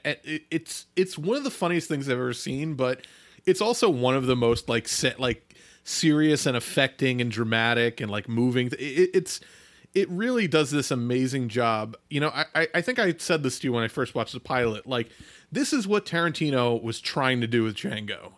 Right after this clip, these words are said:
and I really like that movie, but, you know, arguably he didn't succeed in trying to capture that tone in the way that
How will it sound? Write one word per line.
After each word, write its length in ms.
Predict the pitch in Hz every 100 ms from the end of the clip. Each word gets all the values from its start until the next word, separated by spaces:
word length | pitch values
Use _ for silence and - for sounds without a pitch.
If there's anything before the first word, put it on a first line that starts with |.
| -
and 440 | 123 117 110 110 - _ _ _
I 100 | -
really 260 | 233 247 185
like 220 | 120 123
that 160 | 190 175
movie, 380 | 185 196 220 220
but, 420 | - - 143 135 135 127 -
you 200 | 147 165
know, 240 | 117 104 - - 95 -
arguably 580 | 180 180 151 131 127 120
he 100 | 123
didn't 240 | 123 117
succeed 480 | 113 120 - 127 113
in 280 | 107 104 104 - - - - -
trying 420 | - 160 147 151
to 100 | 131
capture 480 | 135 131 123 - 135
that 240 | 113 113 -
tone 560 | - 127 113 107 107 -
in 220 | 139 131
the 60 | 123
way 360 | 117 120 113
that 340 | 110 107 107